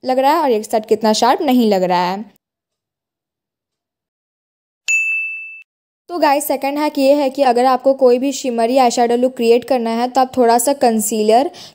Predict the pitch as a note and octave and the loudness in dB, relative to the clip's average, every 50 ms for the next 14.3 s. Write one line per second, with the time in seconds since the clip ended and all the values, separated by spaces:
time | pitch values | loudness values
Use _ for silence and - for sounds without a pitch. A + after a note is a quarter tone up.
0 | _ - C4+ A#3 B3+ C4+ B3+ D4 C#4+ C#4 C4 A3+ A3+ A3 A3 A#3 A#3 - C#4 C4 | _ -8 -6 -4 -4 -2 -2 -2 0 0 0 0 0 0 -2 -2 -2 -2 -4 -4
1 | C4+ C4+ - C4 A#3 A3 A3 A3 - C4 B3 A#3 A3+ A3 - B3+ B3+ B3+ A3+ A3+ | -4 -2 2 2 2 2 0 0 2 4 6 6 4 2 0 0 0 0 0 0
2 | - A3+ A3 A3+ B3 A#3+ - C4 C4 C#4+ C#4 B3+ A3 G#3 G#3+ A3 A3 A#3+ C4+ C#4+ | 0 2 2 2 0 0 0 0 0 2 0 -2 -4 -4 -4 -2 2 2 2 2
3 | - A3 G#3 A3+ A3+ A3+ A3+ A3 - A3 A3 - A3+ A#3 A3+ A#3 - A3 G#3+ G#3+ | 0 0 0 0 0 0 -2 -4 -6 -6 -6 -2 -2 -2 -2 -2 -2 -2 2 2
4 | A#3 B3+ C4 - - D4+ C#4 A#3 G#3+ G#3+ G#3+ - - C#4 C#4 C4+ B3 B3+ - C#4+ | 2 2 0 0 0 2 2 4 2 2 -2 -2 0 0 2 2 0 2 2 0
5 | C#4+ C4+ D4 D4 C#4+ - E4+ E4 D4+ C4+ B3 - A#3 A#3+ - B3+ A3+ G#3 G#3+ G3 | 2 2 -2 -2 0 -2 0 0 2 0 0 0 -2 -2 -2 -4 -4 -2 -2 -2
6 | G3 G3+ G3+ G#3+ B3 C#4+ C#4+ - C4 G#3+ G3+ G3+ G3+ G3+ G#3 G#3 G#3 G#3 A#3+ E4 | -2 -2 0 0 0 0 2 2 0 0 2 0 -2 -2 -2 0 0 0 0 -2
7 | G#4+ - - - - - - - - - _ C4 A#3 C4 C#4 D4+ F4+ G#4+ G#4 - | -6 -10 -14 -20 -20 -20 -20 -20 -20 -20 _ 0 2 2 2 2 -2 -6 -2 -2
8 | D4 C4 B3+ A#3+ - C4 B3+ B3 B3 C4+ D#4 F4+ A#4 A4+ - - - D#4 C4+ B3 | 0 0 0 -2 -2 -2 0 0 2 2 2 0 -2 -4 -8 -6 0 2 4 4
9 | B3 C4 C4+ - F4 D4+ C4+ - - B3 A#3+ A#3+ B3+ B3 B3+ A3+ G#3+ G#3+ A3+ A3+ | 4 2 0 0 -2 -2 -2 0 0 2 2 2 2 0 -2 -2 -2 -2 -6 -4
10 | A3 C4 B3+ A3+ G#3+ G#3 G3 G3+ B3 D#4+ F4 - - - - _ _ _ A3 A#3+ | 0 0 0 2 2 2 2 2 0 -2 -6 -12 -18 -20 -20 _ _ _ -12 -12
11 | B3+ C#4+ C#4+ - - _ _ - A#3+ A#3 - A#3+ B3 B3+ C4 C4 - C#4+ C#4+ D4+ | -12 -12 -14 -16 -20 _ _ -14 -14 -10 -4 -2 -2 -2 -2 0 2 4 4 4
12 | D#4 D4+ E4 E4 D#4+ - C#4+ A#3 G#3+ G#3+ G#3+ A3+ A#3 A#3+ - - - - C4 B3+ | 2 0 -2 -2 0 2 2 2 2 2 2 0 0 0 -2 -8 -6 -4 -2 -2
13 | B3+ C4+ D4 D#4 - - C#4+ A#3 A3+ A3 A3+ G#3+ G3+ G3+ G#3 G#3 G#3+ G#3 G#3+ A3 | 0 -2 -2 -4 0 2 2 2 2 4 2 2 2 2 0 -2 -4 -4 -2 2
14 | A3+ B3 D4+ A4+ B4+ | 2 2 2 2 -4